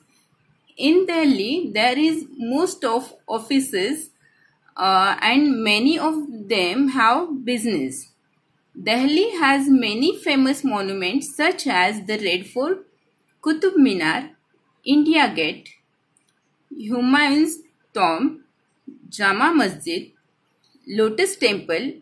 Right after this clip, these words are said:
and Akshardham Temple. Tourists from all over the world come to see these mo-, monuments. Uttar Pradesh. Uttar Pradesh is famous for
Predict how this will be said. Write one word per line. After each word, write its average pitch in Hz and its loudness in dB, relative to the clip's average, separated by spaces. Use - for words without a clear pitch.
and 220 0
Akshardham 240 -4
Temple. 131 -10
Tourists 277 2
from 220 -2
all 190 2
over 233 -4
the 233 -2
world 214 -2
come 381 -2
to 220 -8
see 247 -4
these 330 0
mo-, 247 -4
monuments. 180 -4
Uttar 330 0
Pradesh. 151 -4
Uttar 370 -2
Pradesh 359 2
is 349 -4
famous 240 0
for 226 0